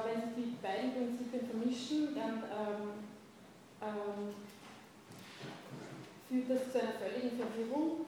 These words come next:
und zu einer riesigen Konfusion, in der man nicht mehr weiß, wer und was man ist, beziehungsweise wo das Verhältnis von, äh,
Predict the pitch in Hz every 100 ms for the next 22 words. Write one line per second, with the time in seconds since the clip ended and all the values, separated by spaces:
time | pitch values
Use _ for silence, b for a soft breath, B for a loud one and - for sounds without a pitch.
0 | - 226 226 226 240 233 220 240 247 247
1 | 233 208 220 208 226 220 185 190 269 285
2 | - - - - - 220 214 226 240 262
3 | 247 240 196 190 226 254 - - - 180
4 | 196 202 240 180 208 247 233 240 262 -
5 | - 247 247 240 214 208 214 208 - 190
6 | 190 208 214 233 240 220 208 202 202 202
7 | 196